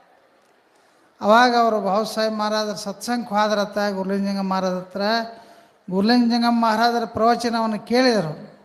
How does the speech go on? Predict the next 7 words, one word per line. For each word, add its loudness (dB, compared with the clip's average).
ಕೇಳಿದ 4
ನಂತರ 0
ಈ 0
ಮನೆಯಾಗ 0
ಆದಂಥದ್ದು -4
ಸಮಯವನ್ನು 0
ಇದನ್ನ -2